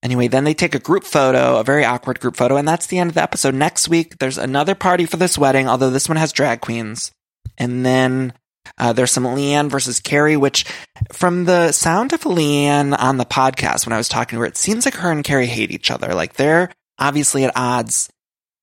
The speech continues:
And so I'm very excited to see how that plays out because there must be some shit at the end of the season that's, like, really bad between them.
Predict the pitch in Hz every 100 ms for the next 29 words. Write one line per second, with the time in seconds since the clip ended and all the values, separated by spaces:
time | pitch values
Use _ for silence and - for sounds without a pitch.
0 | - 135 131 - 147 139 143 135 147 175
1 | 175 - 135 131 127 - 127 120 117 107
2 | - 120 113 104 92 - 110 - 117 110
3 | - _ _ _ _ _ _ - 143 151
4 | 165 185 - 190 170 143 - 127 - 143
5 | - 127 123 123 - 113 110 107 - 113
6 | 117 117 120 120 113 107 120 - 143 139
7 | 147 147